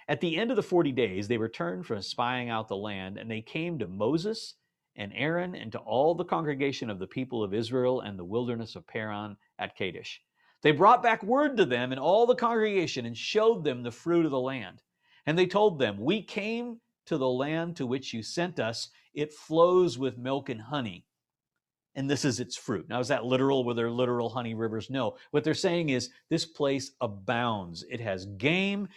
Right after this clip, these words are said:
it has food, it has huge fruit, and they brag on this new land, and they prepare the people for how great it's going to be. And had they stopped there, they would have shaped history for themselves. But instead,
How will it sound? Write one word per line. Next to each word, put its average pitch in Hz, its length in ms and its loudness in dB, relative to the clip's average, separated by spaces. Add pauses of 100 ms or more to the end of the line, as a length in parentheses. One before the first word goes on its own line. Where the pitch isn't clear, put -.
(140)
it 113 140 -2
has 95 200 -4
food, 208 720 2 (160)
it 117 140 -4
has 104 180 0
huge 196 460 -2
fruit, 180 400 4
and 135 120 -2
they 131 100 0
brag 170 460 4
on 233 160 4
this 175 200 -2
new 196 220 0
land, 156 540 -2 (680)
and 160 140 2
they 180 80 8
prepare 190 400 6
the 269 80 2
people 214 320 0
for 165 160 2
how 170 160 6
great 175 340 6
it's 240 160 0
going 147 300 2
to 123 80 4
be. 110 400 -2 (160)
And 151 120 -2
had 196 220 4
they 196 140 8
stopped 220 600 4
there, 180 540 6 (180)
they 160 140 8
would 220 160 6
have 135 140 2
shaped 180 420 2
history 170 420 0
for 135 140 -4
themselves. 110 640 -4 (1200)
But 151 160 6
instead, 180 800 4